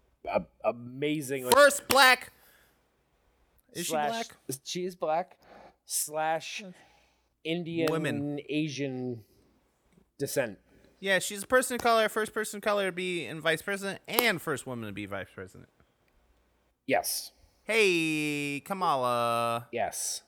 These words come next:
Speaker 1: So
Speaker 2: She's Muslim, by the way.
Speaker 1: Ah. All right. Now that I've hydrated. So, back to my two truths and a lie. Okay?
Speaker 2: Hey.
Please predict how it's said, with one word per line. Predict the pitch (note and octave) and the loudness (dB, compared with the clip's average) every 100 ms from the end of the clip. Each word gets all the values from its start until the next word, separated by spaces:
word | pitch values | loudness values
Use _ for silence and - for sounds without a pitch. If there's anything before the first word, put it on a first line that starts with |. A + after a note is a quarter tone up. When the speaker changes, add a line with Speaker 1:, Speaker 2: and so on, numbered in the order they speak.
| _ | _
Speaker 1:
So | - - A#2+ G#2+ F2 | -8 -4 -2 -2 -2
Speaker 2:
She's | - | -4
Muslim, | D#3+ B2+ A2+ A2 | -4 -4 -6 -6
by | G#2 G#2 | -4 -4
the | G#2 | -2
way. | G#2 G#2 - _ _ _ _ _ _ _ _ _ _ _ _ _ - _ _ - _ _ _ _ - - _ _ _ _ _ - - - _ - | -4 -6 -12 _ _ _ _ _ _ _ _ _ _ _ _ _ -20 _ _ -20 _ _ _ _ -20 -20 _ _ _ _ _ -14 -14 -16 _ -6
Speaker 1:
Ah. | D3+ D#3 - - _ - - - _ A#2+ | -4 -2 -4 -8 _ -20 -20 -20 _ -8
All | |
right. | G#2+ A#2+ - - - - | -4 -4 -4 -14 -16 -10
Now | G#2+ | -6
that | A2 | -4
I've | G#2+ | -4
hydrated. | G#2 G2+ F#2+ F2 F2 - _ _ | -4 -4 -4 -6 -8 -12 _ _
So, | - E3 A#2 - _ - - - - _ _ _ _ _ _ _ _ D3 | -2 0 0 -8 _ -20 -20 -20 -20 _ _ _ _ _ _ _ _ -2
back | D#3+ - | -2 -2
to | |
my | D3 | -10
two | C3+ C3 | -6 -8
truths | B2+ B2 - | -4 -6 -6
and | G2+ | -2
a | |
lie. | F#2+ F2 - - - _ - | 0 0 -4 -16 -20 _ -2
Okay? | G2 | 2
Speaker 2:
Hey. | G3 E3+ D3 C3 A#2+ G2+ F#2+ | 2 2 -2 -4 -4 -6 -10